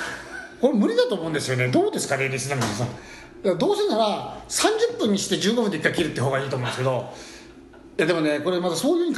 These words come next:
考えると、じゃあ十五分で切れるかっていうと、多分切れないんですよね。うん。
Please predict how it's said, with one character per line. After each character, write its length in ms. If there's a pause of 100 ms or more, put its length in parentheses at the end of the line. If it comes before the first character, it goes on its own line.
(120)
考 60
え 40
る 100
と、 140
じ 60
ゃ 40
あ 40
十 100
五 100
分 80
で 60
切 120
れ 80
る 80
か 80
っ 20
て 80
い 40
う 20
と、 180
多 120
分 100
切 100
れ 80
な 140
い 40
ん 40
で 80
す 80
よ 80
ね。 280 (480)
う 60
ん。 360